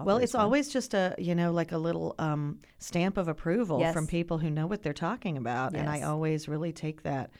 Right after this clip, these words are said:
Speaker 1: <laughs> take that as a, as a good clue that that's gonna be a, a book to watch
Speaker 2: Right.
Speaker 1: or an author to watch.
Speaker 2: Right.
Speaker 1: Yeah. But
Speaker 2: Because
Speaker 1: yeah,
Speaker 2: it's
Speaker 1: that's
Speaker 2: not just one independent bookseller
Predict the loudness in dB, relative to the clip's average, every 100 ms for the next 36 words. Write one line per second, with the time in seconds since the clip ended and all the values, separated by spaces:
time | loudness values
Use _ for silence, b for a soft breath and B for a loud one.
0 | B B B -14 -6 -2 -2 -2 -4 -2
1 | -4 -2 -4 -6 -8 B B B -6 -2
2 | 2 2 0 -6 -18 -8 -2 0 0 -2
3 | -4 -6 -4 -6 -4 -6 -6 -10 -12 -6
4 | -6 -6 -8 -8 -6 -6 -6 -8 -12 -14
5 | -10 -8 -8 -4 -2 0 0 0 -2 -4
6 | -4 -6 -6 -8 -8 -8 -4 -2 0 -2
7 | -6 B B 4 6 4 4 2 4 2
8 | 4 2 4 2 2 0 0 -2 -4 -2
9 | -2 0 -2